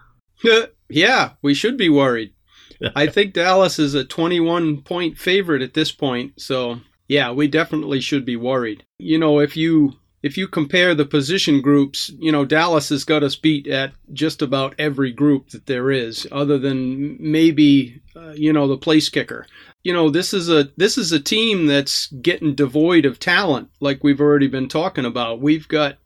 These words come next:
Speaker 1: probably half of our team or more is first or second round players, you know, uh, s-, first or second year players. So there's gonna be a lot of mistakes. There's not a lot of veteran presence out there, and it,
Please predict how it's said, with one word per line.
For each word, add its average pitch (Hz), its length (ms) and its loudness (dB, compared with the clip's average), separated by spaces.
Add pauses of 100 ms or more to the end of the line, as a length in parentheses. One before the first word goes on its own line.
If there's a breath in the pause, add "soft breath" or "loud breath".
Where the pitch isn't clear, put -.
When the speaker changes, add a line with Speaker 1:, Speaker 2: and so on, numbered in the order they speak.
Speaker 1:
probably 143 540 -2
half 160 340 -4
of 131 120 -2
our 127 180 -4
team 180 400 -2
or 120 120 -2
more 135 520 0
is 120 260 -6
first 160 440 -2
or 131 80 -8
second 143 440 -6
round 135 360 -4
players, 156 540 -4 (640 soft breath)
you 156 80 0
know, 127 160 -2
uh, 135 180 -2
s-, - 280 -14
first 175 300 -4
or 135 120 -4
second 135 420 -6
year 196 300 -2
players. 110 520 -8
So 156 360 4 (340 loud breath)
there's 175 180 -4
gonna 220 220 -2
be 202 120 0
a 180 60 2
lot 165 220 2
of 143 80 2
mistakes. 139 580 -2
There's 135 240 -4
not 175 220 -4
a 175 40 -2
lot 165 200 2
of 131 120 -2
veteran 143 380 2
presence 139 480 -2
out 127 280 -4
there, 160 340 0
and 156 340 0
it, 151 200 -14